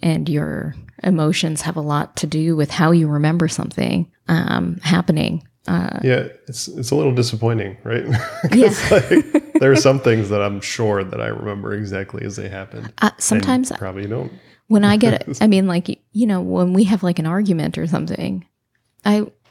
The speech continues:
Speaker 1: I literally will forget something that happened ten minutes ago in that argument just because of how my emotions are,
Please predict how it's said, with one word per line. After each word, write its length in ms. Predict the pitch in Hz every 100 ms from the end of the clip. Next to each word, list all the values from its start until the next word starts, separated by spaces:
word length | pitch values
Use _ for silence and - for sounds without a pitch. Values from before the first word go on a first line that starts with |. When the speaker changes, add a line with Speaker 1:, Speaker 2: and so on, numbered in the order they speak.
| -
Speaker 1:
I 100 | 185
literally 560 | 180 190 202 190 170
will 220 | 160 165 160
forget 680 | - 165 165 170 - 151
something 440 | - 180 165 160 156
that 120 | 151
happened 640 | 151 175 170 165 147 151 - _ -
ten 300 | - 214 202
minutes 360 | 185 185 185 -
ago 520 | 151 143 139 147 170 -
in 140 | 202
that 140 | 170 165
argument 560 | 165 190 175 151 147 - -
just 260 | 160 165 -
because 320 | 160 170 147
of 100 | 147
how 140 | 143
my 160 | 151 156
emotions 560 | 151 151 160 - 151 -
are, 360 | - - 180